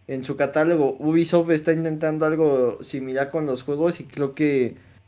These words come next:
eh, no es una mala idea para ahorrarse espacio y demás, pero que quiten la opción para todos los juegos sí, sí es extraño, porque hay gente que,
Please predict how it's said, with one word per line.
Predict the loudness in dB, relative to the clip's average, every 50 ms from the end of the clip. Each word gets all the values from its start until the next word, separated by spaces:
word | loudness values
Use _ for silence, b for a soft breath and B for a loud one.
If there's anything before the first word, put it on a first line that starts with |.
| _ _ -10
eh, | -8 -8 -6 -4
no | -2 0 2 4 4 4
es | 4 4 2
una | 2 4 4 4
mala | 4 4 4 4 6 6 6 6
idea | 6 6 4 4 4 2 2
para | 2 4 4 4
ahorrarse | 4 2 0 0 -2 -2 -2 -2 -4 -4 -4
espacio | -4 -4 -4 -4 -4 -2 -4 -4 -4 -2
y | -2
demás, | 0 -2 -2 -2 -4 -4 -4 -4 -2
pero | 2 4 4 6 4 4 2 B B B B B B _ _ _ _ _
que | -12 -8
quiten | -8 -8 -2 0 0 2 2 2
la | 0
opción | 0 0 -2 -2 -2 0 2
para | 4 4 6 4 4
todos | 2 2 2 2 2 2
los | 0 -2 -4
juegos | -8 -10 -6 -6 -6 -6 -8
sí, | -8 -8 -8 -8 -8 -10
sí | -10 -8 -8
es | -8 -8 -8 -10
extraño, | -12 -10 -6 -4 -4 -2 -2 -4 -6 -6
porque | -6 -8 -8 -6 -6 -6
hay | -4
gente | -4 -6 -6 -6 -8 -8 -6
que, | -4 -2 -2 -4 b